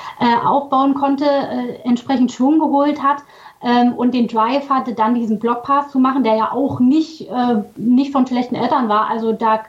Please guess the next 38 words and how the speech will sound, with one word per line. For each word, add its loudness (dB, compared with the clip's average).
ging's 0
ja 0
auch -4
nicht 0
ohne 2
Kontakt -4
zu. -2
Also, 0
ähm, 2
beide 0
hatten -2
da 0
Glück, -2
dass -4
da, 2
äh, -2
nichts -2
Schlimmeres 0
passiert 0
ist. -2
Und 2
Di -6
Giannantonio 0
hat -2
dann 2
natürlich 0
komplett -2
den 2
Rhythmus 0
verloren 0
und -4
konnte 0
auch -4
keinen -2
Gegenangriff 0
mehr 2
starten. -2
In, 0